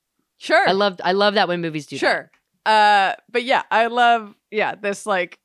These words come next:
Speaker 1: you know, you get the omnipotent Morpheus directing him,
Speaker 2: Yes.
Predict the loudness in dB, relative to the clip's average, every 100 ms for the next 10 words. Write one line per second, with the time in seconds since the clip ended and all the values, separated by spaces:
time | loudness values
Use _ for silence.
0 | _ _ _ _ -4 -2 -2 -4 -4 -4
1 | -6 -4 -6 -4 -4 -6 -6 -6 -6 -8
2 | -8 -12 -12 -12 -10 -12 -16 -20 _ _
3 | _ _ _ _ _ _ _ -20 -16 -6
4 | 0 0 0 -2 0 0 0 -6